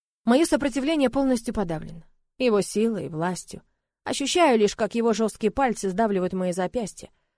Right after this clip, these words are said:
Пульсирующий ток крови, крови в местах соединения наших тел.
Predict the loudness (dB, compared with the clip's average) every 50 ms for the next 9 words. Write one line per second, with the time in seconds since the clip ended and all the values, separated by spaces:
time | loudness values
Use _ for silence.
0 | _ _ _ _ -8 -6 -6 -2 -2 0 2 2 2 2 2 0 -2 0 2 0
1 | 0 -2 -4 -4 -2 0 0 0 0 -2 -2 -4 -6 -10 _ _ _ _ -2 0
2 | 2 2 2 0 -2 -6 -10 -12 _ _ -4 -2 -2 -2 -2 -4 -4 -4 -4 -4
3 | -6 -8 -8 -8 -6 -6 -4 -4 -4 -4 -4 -4 -6 -6 -8 -10 -12 -14 -16 -18
4 | -18 -18 -18